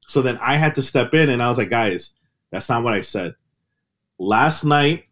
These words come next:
I said I was gonna care, I was gonna take care of your drinks last night because you guys were running late for that panel.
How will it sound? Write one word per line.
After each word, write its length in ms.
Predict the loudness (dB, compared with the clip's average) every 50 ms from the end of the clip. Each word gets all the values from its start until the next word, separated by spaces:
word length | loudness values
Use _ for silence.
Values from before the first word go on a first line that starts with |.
| -10 -8
I 60 | -6
said 220 | -4 -2 -2 0 0
I 40 | -2
was 120 | -2 -2
gonna 160 | -4 -4 -4
care, 320 | -6 -2 -2 -2 -2 -2 -2
I 80 | -2 -2
was 100 | 0 -2
gonna 160 | -2 -4 -2
take 220 | -2 -2 -2 0
care 120 | 0 -2 0
of 100 | 0 -2
your 80 | -4 -4
drinks 600 | -4 -4 -4 -2 -2 -4 -4 -6 -8 -8 -8 _
last 540 | -2 0 2 2 2 2 0 0 -2 -4 -2 0
night 560 | 0 2 4 4 4 6 4 4 2 0 -6 _ _
because 300 | -2 0 0 0 0 0
you 60 | 0
guys 220 | 2 2 2 4 2
were 80 | 2 0
running 380 | 0 0 -2 -2 -2 -2 0
late 260 | 2 2 2 0 -2 -6
for 80 | -6 -4
that 200 | -4 -4 -6 -2
panel. 400 | 0 0 2 2 0 -4 -8